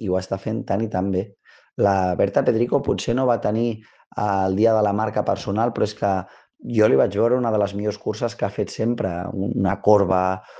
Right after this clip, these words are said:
una batuda, una actitud boníssima. La Maria, ja ho hem dit, la Maria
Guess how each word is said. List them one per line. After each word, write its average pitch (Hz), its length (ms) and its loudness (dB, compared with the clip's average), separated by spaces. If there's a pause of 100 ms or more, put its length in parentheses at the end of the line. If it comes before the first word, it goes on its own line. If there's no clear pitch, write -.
(200)
una 98 240 0
batuda, 98 640 2
una 98 240 0
actitud 101 400 -2
boníssima. 95 640 -2 (480)
La 92 260 0
Maria, 98 640 2
ja 104 140 4
ho 104 80 2
hem 95 100 -2
dit, - 300 -4
la 87 100 -4
Maria 95 380 6